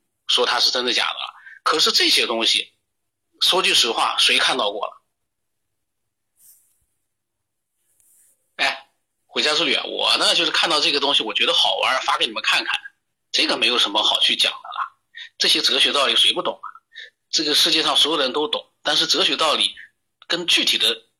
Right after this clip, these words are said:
事件放在一起，你就不能老是拿道理来模棱两可。中立这个事情，你中立的话，你还有什么态度啊？中立的话，你就不好去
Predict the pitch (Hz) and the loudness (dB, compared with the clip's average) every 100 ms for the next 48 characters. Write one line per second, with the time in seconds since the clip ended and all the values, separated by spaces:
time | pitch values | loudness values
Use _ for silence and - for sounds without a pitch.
0 | _ - - 226 175 - - 139 113 - | _ 0 2 2 2 0 0 0 2 2
1 | - 101 104 170 165 165 - - 123 131 | 2 2 0 -2 0 -2 0 0 0 2
2 | 233 - - 120 123 117 190 214 156 - | 2 2 2 2 0 0 0 2 0 0
3 | - - - - 285 427 349 - - - | -4 -6 -2 -2 0 0 0 0 2 2
4 | - - - - - - - - - 311 | 2 2 -2 -4 0 0 -2 -4 0 0
5 | 427 415 165 147 127 127 123 113 - 135 | 2 2 2 0 2 2 0 0 0 0
6 | 113 - - - - _ - 262 311 196 | -2 -8 -20 -20 -20 _ -2 0 0 2
7 | 175 147 147 - 113 107 - 123 | 0 0 -2 0 0 0 0 -2